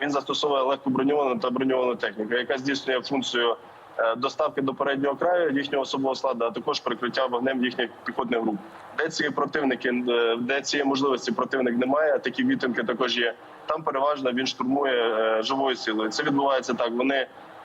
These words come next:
е, надходять невеликими партіями по два, три, п'ять осіб з великою дистанцією в район накопичення,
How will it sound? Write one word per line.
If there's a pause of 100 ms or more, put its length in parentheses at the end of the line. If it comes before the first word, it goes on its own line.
(140)
е,
надходять
невеликими
партіями
по
два,
три,
п'ять
осіб
з
великою
дистанцією
в
район
накопичення,